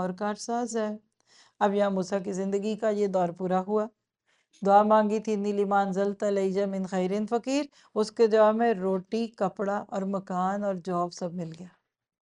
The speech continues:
ये ज़ात आपकी एक दुआ के बदले में आपकी पूरी ज़िंदगी का नक्शा बदल सकती है, उससे मांगिए।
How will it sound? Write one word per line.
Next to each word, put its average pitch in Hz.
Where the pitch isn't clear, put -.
ये 220
ज़ात 185
आपकी 226
एक 226
दुआ 196
के 190
बदले 190
में 190
आपकी 226
पूरी 226
ज़िंदगी 196
का 233
नक्शा 208
बदल 185
सकती 233
है, 196
उससे 196
मांगिए। 185